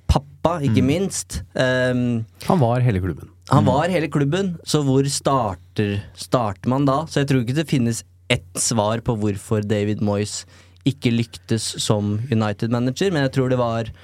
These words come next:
Speaker 1: det var jo litt naivt å tro at han skal plukke opp stafettpinnen her og gi, på en måte forlenge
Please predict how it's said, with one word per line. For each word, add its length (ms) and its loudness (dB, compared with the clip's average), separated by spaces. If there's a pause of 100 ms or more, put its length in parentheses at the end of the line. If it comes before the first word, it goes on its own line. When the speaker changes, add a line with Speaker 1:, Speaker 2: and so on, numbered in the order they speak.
(880)
Speaker 1:
det 100 4
var 140 2
jo 220 2
litt 220 0
naivt 680 2
å 100 0
tro 480 0
at 380 -6 (160)
han 220 2
skal 320 -2 (580)
plukke 340 0
opp 120 -2
stafettpinnen 880 -2
her 220 2
og 140 -2
gi, 380 0
på 160 -10
en 60 2
måte 200 0
forlenge 800 0